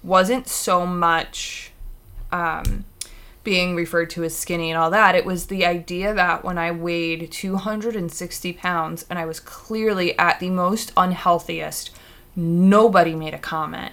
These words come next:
And if they did, they did that so quietly, I, it never came back to me. Nobody ever looked in my face and be like, "Yeah, you fat people eat all the cake." No one would breathe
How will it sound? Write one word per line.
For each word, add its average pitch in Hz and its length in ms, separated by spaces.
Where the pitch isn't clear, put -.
And 180 100
if 175 100
they 175 140
did, 190 320
they 190 140
did 190 220
that 160 180
so 185 160
quietly, 170 500
I, 147 120
it - 80
never 170 360
came 165 220
back 147 260
to 151 100
me. 156 360
Nobody 208 640
ever 156 160
looked 143 260
in 165 100
my 139 140
face 131 280
and 180 60
be 180 60
like, 185 160
"Yeah, 269 80
you 233 160
fat 220 320
people 165 260
eat 170 80
all 156 140
the 151 80
cake." - 420
No 208 440
one 180 420
would 185 300
breathe 185 580